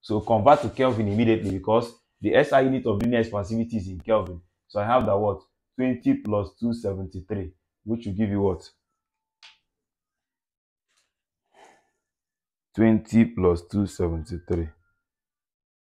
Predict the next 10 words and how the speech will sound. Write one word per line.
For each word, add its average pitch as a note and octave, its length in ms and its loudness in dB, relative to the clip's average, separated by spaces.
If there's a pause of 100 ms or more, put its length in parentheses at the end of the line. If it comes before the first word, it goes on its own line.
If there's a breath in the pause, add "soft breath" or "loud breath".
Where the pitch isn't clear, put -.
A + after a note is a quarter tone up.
(400)
Twenty F#2+ 460 -2
plus E2 420 -8 (120)
two F#2 240 -6
seven E2+ 680 -10
three. E2 200 -14 (800)
Two B2 160 2
ninety-three. G2 680 -2 (300)
So G2+ 120 -12
I G2 40 -8
have A2 300 -2